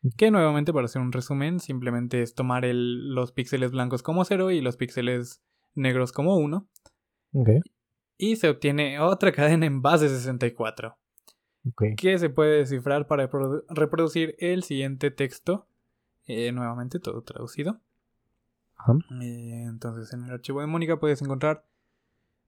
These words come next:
Speaker 2: ¿puedes escucharme? ¿Quién eres? No puedo, no puedo verte,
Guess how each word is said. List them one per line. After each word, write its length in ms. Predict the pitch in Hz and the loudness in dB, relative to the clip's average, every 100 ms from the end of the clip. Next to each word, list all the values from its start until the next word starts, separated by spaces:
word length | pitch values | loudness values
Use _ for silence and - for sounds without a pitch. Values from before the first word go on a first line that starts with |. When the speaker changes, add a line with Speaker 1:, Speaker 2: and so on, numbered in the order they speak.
| _ | _
Speaker 2:
¿puedes 300 | - 117 127 | -8 -6 -6
escucharme? 600 | - - 127 123 113 165 - _ _ _ _ _ _ _ _ _ _ _ _ _ _ _ | -8 -10 -10 -10 -6 -8 -8 _ _ _ _ _ _ _ _ _ _ _ _ _ _ _
¿Quién 300 | - 135 117 | -10 -6 -6
eres? 400 | 135 131 - - _ _ _ _ _ _ _ _ _ _ - | -6 -4 -4 -4 _ _ _ _ _ _ _ _ _ _ -14
No 240 | 127 127 | -12 -10
puedo, 600 | 131 127 131 131 131 120 - _ _ _ _ _ _ _ _ _ _ 156 | -6 -6 -6 -6 -6 -8 -12 _ _ _ _ _ _ _ _ _ _ -12
no 160 | 135 | -8
puedo 240 | - 143 120 | -4 -4 -2
verte, 480 | 127 156 123 - | -2 -2 -6 -10